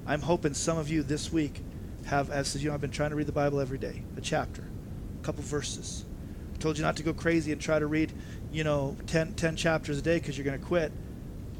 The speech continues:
if, if, if, if you fail. But do something. Read the Bible.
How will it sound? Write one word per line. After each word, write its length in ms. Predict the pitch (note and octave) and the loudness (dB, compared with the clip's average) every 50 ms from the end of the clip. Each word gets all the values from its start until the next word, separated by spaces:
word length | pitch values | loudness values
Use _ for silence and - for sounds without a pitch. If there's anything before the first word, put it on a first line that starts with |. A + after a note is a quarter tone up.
| - - | -2 -2
if, 160 | C#3 C#3 A#2 | -2 0 0
if, 220 | B2+ D3+ C#3 - - | -2 -2 -2 -2 -2
if, 240 | C#3+ C#3 - D3+ | -4 -4 -2 -4
if 100 | D3 - | -4 -4
you 60 | C3+ C3 | -4 -4
fail. 400 | - - E3 E3+ E3+ D3+ B2 - - - - - - - - - | 0 2 4 6 6 4 2 -2 -6 -8 -8 -8 -8 -8 -6 -4
But 140 | - D3 - - - - - - - - - - - - - - | -4 -4 -4 -4 -6 -8 -8 -8 -8 -8 -8 -8 -8 -8 -8 -4
do 160 | - F3 G3+ F#3+ | -2 0 0 2
something. 520 | - - F3+ E3 D#3 - - C3+ A2+ A2 A2 A2+ | 2 2 2 2 0 -2 -4 -8 -8 -8 -4 0
Read 220 | C#3 F3 F#3 - | 0 0 2 0
the 60 | E3+ | 0
Bible. 420 | D3+ D3 C#3 C3 C3 A#2 G#2 - | 0 0 0 0 0 -2 -2 -6